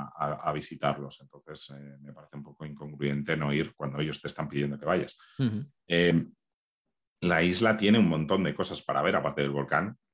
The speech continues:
Speaker 1: Muchas veces nos, nos pensamos que, eh, yo mismo el primero, ¿eh?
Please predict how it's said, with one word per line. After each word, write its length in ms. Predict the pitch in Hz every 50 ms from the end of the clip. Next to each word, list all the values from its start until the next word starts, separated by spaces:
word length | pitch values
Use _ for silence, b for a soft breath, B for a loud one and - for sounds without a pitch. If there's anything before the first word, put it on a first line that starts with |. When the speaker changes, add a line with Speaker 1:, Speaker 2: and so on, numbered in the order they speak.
| _ _ _ _ _ _ _ _ _ _ _ _ _ _ _ _ _ _ _ _ _ -
Speaker 1:
Muchas 260 | 80 78 82 87 80
veces 440 | 85 85 80 87 87 82 76 - - 78
nos, 280 | 76 82 82 73 -
nos 160 | 90 90 82 -
pensamos 520 | - 82 76 76 85 82 85 87 - -
que, 100 | - 80 78
eh, 880 | 80 80 76 78 80 78 71 76 78 76 76 76 73 71 71 71 71 - _ _ _
yo 100 | - 92
mismo 260 | 87 90 85 95 101
el 80 | 92 87
primero, 380 | - 90 87 90 85 71 73 107
¿eh? 160 | 151 -